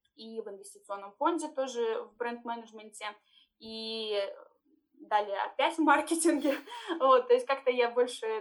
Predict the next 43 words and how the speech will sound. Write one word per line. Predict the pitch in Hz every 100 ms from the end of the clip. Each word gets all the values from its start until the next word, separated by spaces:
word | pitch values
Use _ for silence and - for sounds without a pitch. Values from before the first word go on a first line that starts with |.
| -
туда | 240 240 233
уклон | 220 - 233 240
делала. | 226 196 - - - _ _ -
Ну | 302
и, | 330 349
конечно | 285 277 359 330
же, | - 262
вот | 247
эти | 262 -
стажировки, | - 220 233 311 330 - 220
они | 214 208 220 247 302 302
мне | 233 233 294
помогали. | 294 262 277 214 196 208 349 - _ -
Помогали | 240 247 269 262
не | 247 240
только, | 349 523 349
как | 277 233
бы, |
знаешь, | 240 285
с | -
точки | - - 233
зрения | 262 254
вот | 220 214
хард-базы, | 247 233 214 214 202 202
да, | 208 254
то | 208
есть | 208
приобретения | 214 208 220 233 226
каких-то | _ 233 - 226
навыков, | 214 220 - -
наверное, | 254 247
в | 226
меньшей | 247 220 - 202
степени, | - - - 208 _ _ - -
а | - 247 320 320
с | -
точки | 302 - 240
зрения | 247 302 277
вот | 214 -
расширения | 226 - 240 302 277
своего | 240 220 240 254
профессионального | 240 - 233 262 247
нетворка. | 240 233 220 196 -